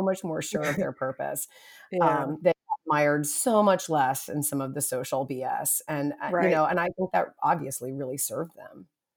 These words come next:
Speaker 2: Yeah. Yeah. So did you have a sense in terms of sort of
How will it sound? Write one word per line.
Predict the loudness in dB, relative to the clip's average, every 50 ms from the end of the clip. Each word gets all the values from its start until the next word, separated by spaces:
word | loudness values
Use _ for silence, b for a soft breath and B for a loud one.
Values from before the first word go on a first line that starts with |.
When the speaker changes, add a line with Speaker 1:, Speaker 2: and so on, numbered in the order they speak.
| _ _ _ _ _ _ _
Speaker 2:
Yeah. | -4 -4 -4 -4 -6 -12 -16 _ _ 2 6
Yeah. | 8 10 10 8 6 4 -4 _ -20 -20 B B B B B B B B B
So | 4 4 6
did | 6 6 6 4 6
you | 6 6 8 8 8 8 6 6 4 4 2
have | -2 2 6 8 8 10
a | 8 8
sense | 8 8 8 8 8 8 6 4
in | 4 4 2 2
terms | 2 4 4 4 4 4 2 4 6
of | 6 8 8 8 6 4 0 -6 -10 -10 _ _ _ _ _ -6
sort | -4 0 4 4
of | 4 4 4